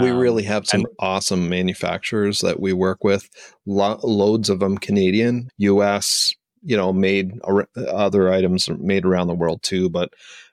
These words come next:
Speaker 1: we, uh, I guess, uh, in our minds, we're curators. And, and that's, you know, a real desire of ours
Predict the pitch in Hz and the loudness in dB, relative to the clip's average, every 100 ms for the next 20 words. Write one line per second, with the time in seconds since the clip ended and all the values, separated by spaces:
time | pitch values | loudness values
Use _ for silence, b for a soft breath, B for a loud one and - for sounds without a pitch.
0 | _ 104 98 - - - - - _ - | _ -4 -2 -4 -12 -14 -18 -20 _ -6
1 | 107 110 - - - 123 - - 101 98 | -2 -2 -4 -8 -10 -10 -8 -6 -2 0
2 | 104 101 98 98 98 101 95 - - 95 | 0 0 0 0 0 0 0 -2 0 2
3 | 98 107 113 117 113 - b b b b | 4 2 0 0 -2 -6 b b b b
4 | b b b _ 180 95 85 82 92 92 | b b b _ -6 -2 0 -2 -6 -8
5 | 90 85 80 - - - _ _ - 113 | -4 -4 -4 -4 -4 -6 _ _ -16 -8
6 | 87 82 80 87 85 85 85 92 95 95 | -4 -2 -2 -2 -2 -2 -2 -8 -4 0
7 | 87 87 85 82 87 90 90 87 - | 0 0 0 0 0 2 0 0 -4